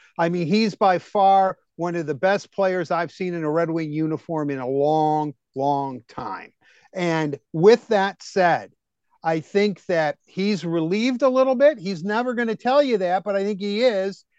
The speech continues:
And he feels like Patrick Kane. He must have been miserable last year, right, Daniela? You can just tell that.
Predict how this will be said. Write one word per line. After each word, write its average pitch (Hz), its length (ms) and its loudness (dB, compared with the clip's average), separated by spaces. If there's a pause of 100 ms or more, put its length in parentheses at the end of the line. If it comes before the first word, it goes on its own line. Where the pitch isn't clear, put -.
(220)
And 185 320 -6
he 196 180 0
feels 220 560 2
like 180 300 0
Patrick 170 480 -2
Kane. 156 420 -4 (160)
He 262 100 0
must 320 220 4
have 226 100 -2
been 196 160 4
miserable 156 480 0
last 120 320 -8
year, 120 120 -8
right, 156 220 -4
Daniela? 214 460 -2
You 202 120 -2
can 175 140 -4
just 214 260 -8
tell 190 200 2
that. 127 180 -2